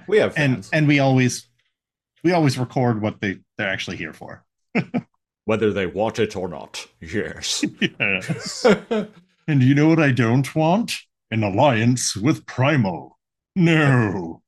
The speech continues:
Speaker 1: And on that note, this is episode one twenty-six of Too Much Energon, and, uh, this week we are talking about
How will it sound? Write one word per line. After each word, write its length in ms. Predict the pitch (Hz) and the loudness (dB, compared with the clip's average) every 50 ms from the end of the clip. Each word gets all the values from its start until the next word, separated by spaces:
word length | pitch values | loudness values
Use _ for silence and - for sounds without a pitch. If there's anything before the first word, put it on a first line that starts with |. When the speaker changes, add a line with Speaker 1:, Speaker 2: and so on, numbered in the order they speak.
| _ _ - | _ _ -6
Speaker 1:
And 100 | 101 117 | -2 -2
on 120 | 127 131 | 0 2
that 180 | 135 147 160 147 | 4 4 4 4
note, 220 | 131 117 110 87 | 2 0 0 0
this 120 | 120 110 107 | -2 -6 -6
is 120 | 117 110 | -4 -2
episode 400 | 127 123 117 - - - 113 104 | -2 -2 -2 -4 -4 -2 -2 -2
one 180 | 98 101 110 110 | -2 -4 -4 -4
twenty-six 540 | 107 - 113 110 104 98 - 117 107 - - | -6 -6 -6 -8 -8 -6 -4 -6 -6 -4 -6
of 100 | 95 - | -10 -8
Too 140 | - 104 98 | -6 -6 -6
Much 220 | 98 95 87 101 | -6 -6 -6 -6
Energon, 600 | 104 104 101 92 85 92 90 85 85 82 80 82 - | -6 -6 -6 -6 -6 -6 -6 -4 -6 -6 -8 -10 -8
and, 280 | 87 95 95 95 92 | -8 -6 -6 -4 -4
uh, 140 | 98 92 92 | -2 -4 -2
this 240 | 85 104 117 - - | -4 -4 -6 -6 -4
week 240 | 107 98 92 85 - | -4 -4 -4 -6 -6
we 300 | 90 101 110 110 110 101 | -8 -6 -4 -4 -2 -2
are 160 | 90 90 95 | -2 -4 -4
talking 460 | - - 151 175 180 180 185 180 160 160 | 0 2 4 4 4 4 4 2 2 4
about 640 | 139 156 156 156 151 139 117 117 - - - - | 4 6 6 6 6 4 2 0 -2 -8 -12 -14